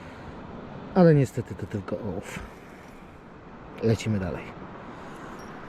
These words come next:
Kolejny sygnałek. No troszeczkę teraz pospacerowałem. Jakieś dwadzieścia minut bez sygnału, ale jest w końcu sygnał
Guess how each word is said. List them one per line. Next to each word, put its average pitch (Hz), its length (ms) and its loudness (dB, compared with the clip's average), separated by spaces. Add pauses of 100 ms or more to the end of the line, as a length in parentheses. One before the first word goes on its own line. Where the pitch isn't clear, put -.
(2500)
Kolejny 143 360 12
sygnałek. 143 580 8 (1160)
No 175 100 12
troszeczkę 185 360 10
teraz 180 220 10
pospacerowałem. 156 760 8 (540)
Jakieś 117 380 4 (180)
dwadzieścia 101 500 4
minut 117 400 6 (440)
bez 120 220 6
sygnału, 135 460 8
ale 165 220 10
jest 165 200 10
w - 40 -18
końcu 160 300 8
sygnał 202 420 8